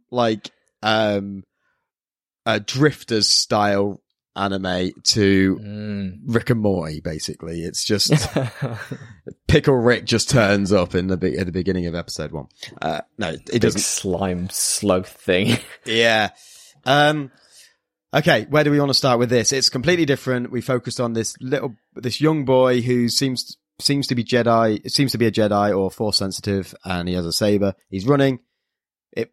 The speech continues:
Speaker 1: cuts to the future.
Speaker 2: It seems to be set cu-, uh, just, like, with that initial bit where he's, he's the kid and running away. I think that's around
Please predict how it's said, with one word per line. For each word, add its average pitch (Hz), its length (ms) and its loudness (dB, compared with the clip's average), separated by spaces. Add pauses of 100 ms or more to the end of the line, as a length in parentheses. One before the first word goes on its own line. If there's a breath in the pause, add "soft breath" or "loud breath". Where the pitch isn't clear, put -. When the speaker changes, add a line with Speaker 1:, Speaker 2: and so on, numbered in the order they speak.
Speaker 1:
cuts - 300 0
to 135 100 0
the 123 80 2
future. 123 340 0
Speaker 2:
It 117 80 4
seems 147 260 2
to 135 80 -4
be 120 140 0
set - 880 -2 (220)
cu-, - 200 -6
uh, 104 280 0
just, 110 460 -2
like, 110 180 -2
with 104 160 -2
that 117 200 0
initial 107 360 0
bit 95 180 2
where 95 120 4
he's, 101 200 -2
he's 104 300 -2
the 98 80 -6
kid 104 200 0
and 95 120 0
running 92 180 -2
away. 92 260 2
I 104 120 -2
think 113 180 -4
that's 95 260 -8
around 101 600 -2